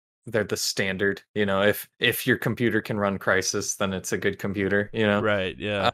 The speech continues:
Speaker 1: Um, I don't know
Speaker 2: You
Speaker 1: if
Speaker 2: think
Speaker 1: it'll
Speaker 2: that
Speaker 1: go that far. I don't know if it'll be like, if your computer can run Crysis Remastered, then you have, like, one of the better computers. Um,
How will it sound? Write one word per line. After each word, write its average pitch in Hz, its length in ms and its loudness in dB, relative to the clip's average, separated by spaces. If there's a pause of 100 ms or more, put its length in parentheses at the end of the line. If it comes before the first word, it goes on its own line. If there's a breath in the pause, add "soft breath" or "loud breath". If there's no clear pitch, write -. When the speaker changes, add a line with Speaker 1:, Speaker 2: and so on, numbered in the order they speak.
(140)
Speaker 1:
Um, 117 380 4 (580)
I 170 80 6
don't 220 80 6
know 202 80 8
Speaker 2:
You 151 60 8
Speaker 1:
if - 20 2
Speaker 2:
think - 120 4
Speaker 1:
it'll 123 100 8
Speaker 2:
that 139 80 8
Speaker 1:
go 107 80 4
that 95 240 0
far. 113 400 4
I 127 80 4
don't 143 100 6
know 131 180 6
if - 140 0
it'll 113 160 6
be 110 160 2
like, 104 380 4
if 120 260 0
your 113 540 2 (100)
computer 123 400 0
can 120 140 -6
run 113 240 -4
Crysis 107 480 0
Remastered, 101 720 -2 (240)
then 98 400 0
you 101 160 -2
have, 98 260 0
like, 92 240 -4
one 95 80 -6
of 95 80 -6
the 95 60 -6
better 92 240 -4
computers. 92 640 -8 (400 soft breath)
Um, 90 480 0